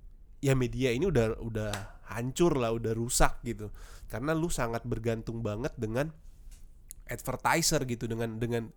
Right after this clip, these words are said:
third party gitu yang memberikan, eh, advertisement. Bahkan gua mungkin kutip lagi juga yang ada di websitenya juga, dia bilang gini, "The internet should reward quality thinking, not clickbait." Eh, apa ya, menurut gua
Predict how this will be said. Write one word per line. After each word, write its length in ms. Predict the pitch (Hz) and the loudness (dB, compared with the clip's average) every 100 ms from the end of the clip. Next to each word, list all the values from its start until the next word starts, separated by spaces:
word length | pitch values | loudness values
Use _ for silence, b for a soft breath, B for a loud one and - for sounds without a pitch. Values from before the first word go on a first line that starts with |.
| - | -8
third 240 | - 131 - | -4 -2 -2
party 540 | - 127 143 156 131 | 4 4 4 0 0
gitu 100 | 113 180 | -2 -4
yang 180 | 110 | -4
memberikan, 560 | 110 113 113 113 131 131 B B B B B | -2 -2 0 -2 0 -2 B B B B B
eh, 180 | 120 117 | -2 0
advertisement. 640 | 117 131 120 131 - 120 | 2 2 6 8 8 6
Bahkan 260 | 117 110 196 | 4 6 6
gua 160 | 165 185 | 8 6
mungkin 240 | 185 214 | 6 2
kutip 320 | 156 143 131 | 2 6 6
lagi 320 | 117 107 110 | 6 4 2
juga 400 | 110 104 101 147 - | -2 -2 2 2 2
yang 160 | 147 131 | 2 2
ada 200 | 139 135 | 2 0
di 140 | 120 123 | 2 4
websitenya 580 | 123 120 - 127 123 | 6 8 8 6 2
juga, 400 | 123 196 143 113 | 2 4 6 6
dia 160 | 120 143 | 6 4
bilang 280 | 135 135 180 | 4 4 4
gini, 260 | 156 135 117 - | 4 2 -2 -8
"The 220 | 151 135 | -4 0
internet 500 | 143 139 139 139 175 | 4 4 6 6 4
should 240 | - 165 156 | 4 4 4
reward 340 | 147 139 160 | 6 6 4
quality 320 | - 143 135 135 | 4 4 6 6
thinking, 500 | 139 143 123 117 110 - | 4 2 -2 -6 -8 -4
not 320 | 139 143 - | 8 8 8
clickbait." 480 | 139 127 123 117 - | 2 4 6 6 4
Eh, 680 | 143 143 143 143 143 139 135 | 0 2 4 4 4 2 2
apa 260 | 160 143 | 2 2
ya, 120 | 117 123 | 2 2
menurut 420 | 123 131 135 - | 2 4 2 0
gua 320 | 127 175 214 | 2 2 0